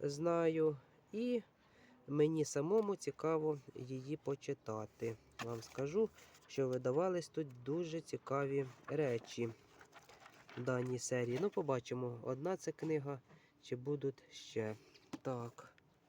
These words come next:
Так, спецнази, зрозуміло. Знову ось така книга, це якась трилогія чи що.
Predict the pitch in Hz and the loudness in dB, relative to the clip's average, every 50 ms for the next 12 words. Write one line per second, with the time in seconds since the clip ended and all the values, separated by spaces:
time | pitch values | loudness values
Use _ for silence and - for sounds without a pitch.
0 | _ _ _ - - - - - - - _ _ _ _ _ _ - 139 123 110 | _ _ _ -20 -20 -20 -20 -20 -20 -20 _ _ _ _ _ _ -6 -6 -6 -6
1 | - - - - - _ 147 135 - - - 160 185 202 220 214 202 170 185 190 | -8 -12 -16 -18 -8 _ -6 -6 -6 -6 -4 -2 0 2 4 4 2 2 -2 -4
2 | 190 175 147 - 139 - - 139 143 147 143 135 131 135 139 156 185 202 208 190 | -4 -4 -8 -10 -8 -6 -4 -2 0 0 0 0 -2 -2 -2 0 2 2 2 2
3 | 175 180 180 180 170 - _ _ _ _ - - - - - - - - _ _ | 2 0 0 -2 -4 -8 _ _ _ _ -20 -20 -20 -20 -20 -20 -20 -20 _ _
4 | - 135 127 135 151 165 165 160 143 143 143 143 139 131 - - 135 127 - - | -4 -4 -4 -2 0 2 2 2 2 2 2 0 0 -2 -2 -4 -4 -4 -2 0
5 | 196 220 226 226 220 202 - - _ - _ - - - - - 175 180 190 196 | 0 2 2 2 0 -2 -6 -14 _ -20 _ -10 -10 -8 -6 -4 -2 0 0 2
6 | 202 190 165 170 175 160 - - 151 151 147 - - 147 139 - - - 139 135 | 0 0 0 -2 -4 -4 -4 -2 -2 -2 -2 -2 -4 -6 -6 -6 -6 -4 -2 -2
7 | 131 139 165 196 196 170 160 156 151 143 - - - 127 - - - - 175 180 | -2 -2 -2 -2 -2 -2 -2 -2 -4 -4 -4 -8 -10 -12 -12 -14 -10 -8 -6 -6
8 | 165 | -6